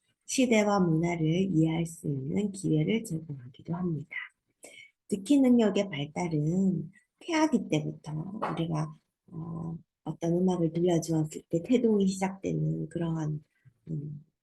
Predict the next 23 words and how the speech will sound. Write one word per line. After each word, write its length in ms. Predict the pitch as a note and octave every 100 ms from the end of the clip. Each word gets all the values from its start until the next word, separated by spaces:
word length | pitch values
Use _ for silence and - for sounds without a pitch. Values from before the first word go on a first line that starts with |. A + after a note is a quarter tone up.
| _
반응을 380 | D3+ D3+ E3 E3
볼 140 | F#3
수가 280 | F#3+ F#3+ F#3+
있는데요. 680 | D#3 C#3+ D3+ D3+ E3+ A3 D#3+ - - - _ _
태아 300 | - D4+ D4+
때부터 640 | B3+ G3+ F3 - G#3 A#3 -
듣기 320 | F#3 - F#3
활동이 420 | D3 - C#3+ C#3+
시작이 420 | D3+ E3+ D#3+ D#3+
되고, 680 | - E3+ E3+ D#3 D#3 D#3 D3+ - _
출생을 760 | - C4+ B3+ B3+ C4 A#3 G3+ A#3
하고 220 | G#3+ F#3+
나서 540 | E3+ B2 - D#3+ F3 A#3+
출생 460 | - C4+ - C#4 C#4+
후에 580 | D4+ B3 E3 F#3 - - - - - _
사에서 560 | - A3+ A#3 B3 D4 C#4+
팔 240 | F#4+ D#4+
개월에도 580 | E4 C4 G3 D#3 D3+ E3
주변 360 | E3 E3 F3 F3+
소리에 360 | G3 F3+ D#3+
적극적으로 760 | E3+ E3+ A3 A3+ F#3 D#3+ D3+ D#3+
반응을 500 | D3 C#3+ C#3+ D3+ D#3 F3
하고요. 600 | F#3+ E3+ C#3 D3+ A#3